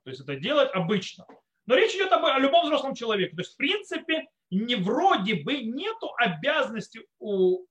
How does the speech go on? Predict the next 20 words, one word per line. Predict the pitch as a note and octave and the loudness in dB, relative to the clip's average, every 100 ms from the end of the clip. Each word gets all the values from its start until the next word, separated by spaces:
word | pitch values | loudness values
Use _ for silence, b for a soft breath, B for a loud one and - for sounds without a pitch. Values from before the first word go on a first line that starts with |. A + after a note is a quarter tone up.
| - | -4
любого | F#3 F#3 C4 | 0 2 0
другого | G3+ A#3 A3+ | 0 2 0
взрослого | A3 G3 F3+ | 0 -4 -4
человека, | A#3+ | -6
который | - G#3 | -6 -6
не | |
является | G#3 A#3+ - F#3 | -2 -2 0 -2
родителем | F#3 F#3+ F3+ E3+ | -2 -2 -4 -4
ребенка, | F3+ D#4 E4 D#4 - _ | -4 -4 -6 -10 -16 _
остановить | - C4+ D#4 D#4+ | -4 -2 -2 -2
ребенка | D4+ D4 F4 F4 | -2 0 -2 -2
и | C#4 | -4
не | B3 | -2
давать | A#3 B3 C4+ A#3 | 0 2 2 0
ему | G#3 G#3 A#3+ B3 | -4 -2 -2 -4
нарушать | F3+ E3+ - F#3 D#3 | -8 -6 -2 -2 -2
запрет. | - D3+ A#2 - _ _ _ _ _ b b b b b | -4 -6 -8 -12 _ _ _ _ _ b b b b b
С | b | b
одной | G#3 C4 | 4 4
стороны. | B3+ G3 C3 | 6 4 2